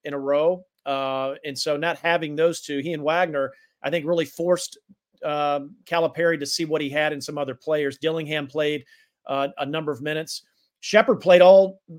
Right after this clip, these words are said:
all forty minutes, didn't, didn't come off the floor, which I know pleased a lot of people, finished with twenty-four points. So we know what,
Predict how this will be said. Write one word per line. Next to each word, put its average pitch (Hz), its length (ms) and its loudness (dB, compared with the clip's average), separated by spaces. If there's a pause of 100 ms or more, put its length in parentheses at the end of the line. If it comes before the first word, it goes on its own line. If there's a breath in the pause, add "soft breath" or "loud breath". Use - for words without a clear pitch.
(120)
all 180 180 6
forty 180 300 2
minutes, 131 460 -8
didn't, 170 200 -4 (460)
didn't 165 180 -4
come 170 140 -2
off 165 160 0
the 139 80 -10
floor, 147 520 -2
which 139 200 -4
I 151 80 0
know 151 140 -2
pleased 151 380 -6
a 147 40 -4
lot 139 160 0
of 131 100 -6
people, 147 280 -6
finished 143 320 -10
with 135 100 -10
twenty-four 143 440 -6
points. 196 420 2 (480 loud breath)
So 170 380 6
we 208 140 2
know 214 180 8
what, 185 240 6